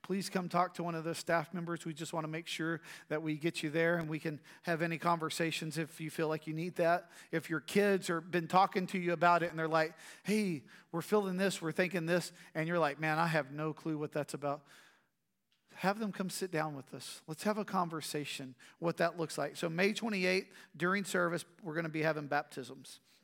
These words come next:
All right. Here we go. Y'all ready? Man, what a good day. What a good day it is. We're, today we're, last week we kinda went over what, what we call our mission statement. And our mission statement is, "We exist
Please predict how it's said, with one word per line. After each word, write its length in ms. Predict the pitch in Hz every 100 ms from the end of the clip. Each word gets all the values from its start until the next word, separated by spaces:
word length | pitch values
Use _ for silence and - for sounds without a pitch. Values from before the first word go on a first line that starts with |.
| _ - - - - -
All 80 | 190
right. 140 | 190 - - _ _ _ _ _ _ _ _ -
Here 80 | 156
we 120 | 147
go. 100 | 131 117
Y'all 100 | 135
ready? 300 | 147 147 143 - _ _ _ 131
Man, 260 | 127 117 113 _ _ _ _ _
what 120 | 151 147
a 60 |
good 240 | 143 151 135
day. 280 | 147 123 -
What 180 | 156 165
a 80 | 165
good 180 | 170 147
day 220 | 165 156
it 80 | 147
is. 180 | 147
We're, 200 | 151 214 - - - -
today 280 | - 180 202
we're, 300 | 190 180 135 - - - _
last 280 | 190 202 -
week 220 | 240 202
we 80 | 196
kinda 240 | 175 196
went 220 | 190 190 180
over 260 | 175 175
what, 320 | 165 180 180
what 140 | 170 175
we 100 | 185
call 240 | 196 175
our 120 | 165
mission 360 | 156 175 - 165
statement. 500 | - 165 165 160 160 -
And 100 | -
our 120 | 165 165
mission 320 | 180 - 165
statement 420 | - 165 156 156
is, 300 | 156 151 - - -
"We 160 | - 185
exist 640 | 165 139 180 190 190 -